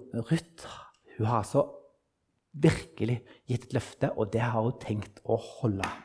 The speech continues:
Ehm, så kommer da eh, Naomi på banen, og så sier hun, «Hør, Boas er jo vår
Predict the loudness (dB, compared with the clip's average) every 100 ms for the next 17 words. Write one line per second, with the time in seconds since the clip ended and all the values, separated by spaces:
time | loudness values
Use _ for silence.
0 | -20 _ -20 _ _ -20 -18 -18 -20 -20
1 | _ _ _ _ 0 4 6 6 4 0
2 | -8 -18 _ _ _ -10 -2 6 6 6
3 | 0 2 2 0 -4 0 0 0 -12 _
4 | _ _ _ -20 -20 -10 -2 0 4 4
5 | 4 2 2 2 4 4 2 -2 -4 -2
6 | -2 -4 -8 -20 -20 -20 -20 -20 _ _
7 | -6 2 2 2 -2 -18 _ _ _ _
8 | _ _ _ -20 -20 -20 -10 -8 0 6
9 | 8 8 6 4 2 6 8 8 8 8
10 | 6 6